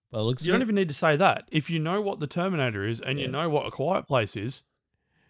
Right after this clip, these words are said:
Speaker 2: this
Speaker 1: And
Speaker 2: movie's for you.
Speaker 1: Chloe
Speaker 2: <laughs>
Speaker 1: Grace Moretz is looking for somewhere to have her baby.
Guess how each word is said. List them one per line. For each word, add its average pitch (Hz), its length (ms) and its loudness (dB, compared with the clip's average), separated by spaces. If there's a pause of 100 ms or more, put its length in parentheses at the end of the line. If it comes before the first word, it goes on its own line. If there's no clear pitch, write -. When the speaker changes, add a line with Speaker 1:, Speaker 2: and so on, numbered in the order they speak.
(340)
Speaker 2:
this 110 220 0
Speaker 1:
And 117 100 0
Speaker 2:
movie's 147 300 2
for - 140 -8
you. 147 240 0
Speaker 1:
Chloe 123 400 0
Speaker 2:
<laughs> - 0 -
Speaker 1:
Grace 110 280 2
Moretz 104 320 -4
is 101 100 -8
looking 101 220 -6
for 98 60 -10
somewhere 95 300 -8
to 92 80 -10
have 87 120 -12
her 90 120 -10
baby. 90 420 -14